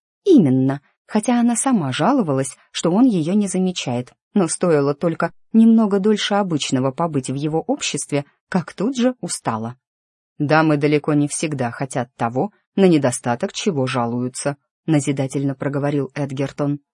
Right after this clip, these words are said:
"Тебе ещё предстоит этому научиться". "Вот без этого урока я точно обойдусь", покачала головой Шарлотта. "Глупость какая! Ой, дядюшка уже идёт за мной. До завтра, Стефан".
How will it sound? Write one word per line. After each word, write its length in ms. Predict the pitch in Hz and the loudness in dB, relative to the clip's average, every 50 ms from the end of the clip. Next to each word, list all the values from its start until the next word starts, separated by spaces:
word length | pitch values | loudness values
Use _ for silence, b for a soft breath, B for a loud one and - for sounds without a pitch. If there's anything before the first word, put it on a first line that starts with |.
| _ _ _ - | _ _ _ -6
"Тебе 300 | - 170 151 143 139 135 | -2 -2 2 2 2 2
ещё 240 | 135 135 - - 127 | 2 0 -4 -6 -6
предстоит 640 | - 151 131 127 - - 127 120 127 170 - - _ | -4 -4 -4 -4 -2 -4 -2 -2 -2 -4 -6 -10 _
этому 400 | - 143 131 131 - 151 147 135 | -6 -6 -4 -2 -2 0 0 2
научиться". 760 | 139 143 135 131 120 113 - - 131 123 - - - 135 127 - _ _ _ _ _ _ _ _ _ - | 2 0 0 0 0 -2 -4 -6 -8 -8 -8 -8 -8 -8 -10 -12 _ _ _ _ _ _ _ _ _ -2
"Вот 220 | 180 180 190 165 | 0 2 0 0
без 260 | 156 147 160 160 165 | 0 -2 -2 0 0
этого 340 | 247 330 - - 170 139 135 | -2 -2 0 -2 -2 0 0
урока 460 | 135 139 143 143 139 131 - 147 143 b b b b | 0 0 2 0 0 0 -2 -4 -6 b b b b
я 220 | - 208 226 220 | 0 2 2 0
точно 460 | 208 - 139 117 - - - 139 139 - | 0 -2 -4 -4 -2 -4 -4 -4 -6 -6
обойдусь", 680 | - 156 143 135 127 131 127 123 123 123 123 - - - _ _ _ _ _ _ - | -8 -8 -6 -4 -2 -2 -2 -4 -4 -6 -8 -8 -12 -14 _ _ _ _ _ _ -8
покачала 460 | 151 - 147 - - 151 135 131 131 | -6 -6 -4 -4 -4 -4 -4 -4 -4
головой 360 | 139 147 143 151 151 151 143 | -4 -4 -4 -2 -2 -2 -2
Шарлотта. 640 | 135 - - 160 175 165 147 131 131 - - 131 127 _ _ _ _ _ - | -2 -2 -4 -4 -4 -4 -4 -4 -4 -6 -8 -8 -8 _ _ _ _ _ 0
"Глупость 460 | - 262 247 202 139 - 139 - - | 2 4 4 4 2 0 -4 -6 -6
какая! 500 | - - 147 - - 151 147 143 147 151 _ _ _ _ B B | -8 -8 -8 -6 -4 -4 -4 -4 -6 -8 _ _ _ _ B B
Ой, 280 | B - 220 170 185 b b b b | B 2 2 2 2 b b b b
дядюшка 540 | 247 240 190 190 214 247 285 294 - - 302 | 2 4 4 4 2 2 0 -2 -4 -2 -2
уже 320 | 285 269 214 185 208 220 | -2 -2 0 0 0 0
идёт 240 | 190 160 175 180 160 | 0 -2 -4 -4 -4
за 140 | 160 165 151 | -2 -2 0
мной. 340 | 147 143 143 143 147 151 _ _ _ - | 0 0 0 0 -2 -4 _ _ _ -2
До 180 | 214 208 196 | 0 0 0
завтра, 380 | 185 202 208 185 - - 156 151 | 0 0 -2 -2 -2 -6 -8 -6
Стефан". 580 | - - - - 208 147 - - 151 147 147 | -6 -6 -4 -4 -4 -4 -2 -2 -2 -2 -4